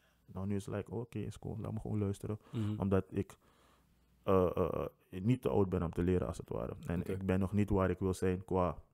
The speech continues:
Speaker 1: qua, qua, qua die business, als het ware, of qua het, qua het product. Toch?
Speaker 2: Wanneer ben, wanneer heb je besloten om, om te zeggen van, "Boy, oké, ik ga all in"? Want je hebt een aantal dingen gedaan. Je zei, je hebt, ehm,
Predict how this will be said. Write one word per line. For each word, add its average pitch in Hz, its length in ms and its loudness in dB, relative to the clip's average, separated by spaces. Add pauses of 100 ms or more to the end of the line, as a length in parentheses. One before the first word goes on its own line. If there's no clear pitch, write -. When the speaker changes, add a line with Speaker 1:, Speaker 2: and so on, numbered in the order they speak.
Speaker 1:
qua, 92 200 0
qua, 85 280 -2
qua 85 180 -2
die 90 120 0
business, 92 320 0
als - 100 -6
het - 100 -8
ware, - 200 -8
of - 120 -6
qua 82 160 -2
het, - 140 -10
qua - 100 -6
het - 80 -6
product. 90 340 4 (580)
Toch? 101 240 -2 (280)
Speaker 2:
Wanneer 143 520 2
ben, 156 160 4
wanneer 139 200 4
heb 196 100 2
je 117 80 2
besloten 104 480 0
om, 95 340 -2 (800)
om 87 320 -8
te 92 120 -6
zeggen 80 280 -6
van, 82 160 -4
"Boy, 76 120 -4
oké, 76 200 -6
ik - 180 -8
ga - 100 -2
all 90 400 -2
in"? 73 280 -6 (320)
Want 95 140 -2
je 107 60 2
hebt 92 120 -2
een 98 60 0
aantal 98 280 2
dingen 90 200 -2
gedaan. 104 340 0
Je 92 80 -2
zei, 82 200 -4
je 87 60 0
hebt, - 220 -6
ehm, 78 360 -6